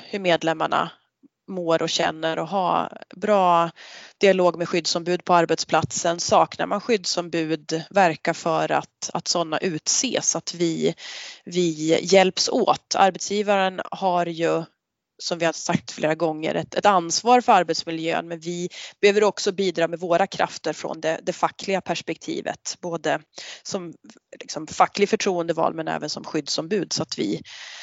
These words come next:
så vi tar oss, eh, igenom det här, och, och vi som verkligen kan jobba hemifrån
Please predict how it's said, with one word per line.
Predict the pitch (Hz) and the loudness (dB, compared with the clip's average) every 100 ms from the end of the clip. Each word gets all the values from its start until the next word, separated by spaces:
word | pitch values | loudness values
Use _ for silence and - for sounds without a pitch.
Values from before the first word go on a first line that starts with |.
| - | -16
så | - - | -2 2
vi | 226 | 4
tar | 233 233 226 208 | 4 6 8 8
oss, | 196 - - - | 6 4 2 2
eh, | 202 190 180 180 - | 2 0 0 -4 -4
igenom | 220 202 247 302 277 262 | -2 2 4 4 4 2
det | |
här, | 190 175 170 175 | 2 4 4 2
och, | 170 - - | -2 -10 -8
och | 180 - | -8 -6
vi | 175 175 | -8 -6
som | 160 180 | -2 0
verkligen | 180 170 - 175 170 - | 2 0 0 -6 -6 -4
kan | 226 226 226 | 0 0 0
jobba | 214 196 175 180 | -2 -2 0 -2
hemifrån | 170 180 170 165 - 170 160 165 165 | 0 0 -2 -8 -6 -4 -2 -4 -6